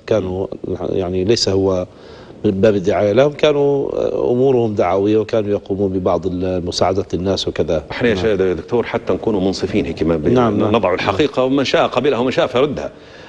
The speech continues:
Speaker 2: بعض ممن ينتسب إلى التيارات الجهادية المتطرفة،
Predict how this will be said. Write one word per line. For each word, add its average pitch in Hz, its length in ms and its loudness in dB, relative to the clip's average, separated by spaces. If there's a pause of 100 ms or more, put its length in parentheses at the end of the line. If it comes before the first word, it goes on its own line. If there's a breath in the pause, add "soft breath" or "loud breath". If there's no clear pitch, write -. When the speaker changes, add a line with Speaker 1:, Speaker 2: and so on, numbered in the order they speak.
(120)
Speaker 2:
بعض 147 360 2 (480)
ممن 120 580 2
ينتسب 107 500 -2
إلى 98 120 2
التيارات 107 540 0
الجهادية 85 640 0
المتطرفة، 143 800 0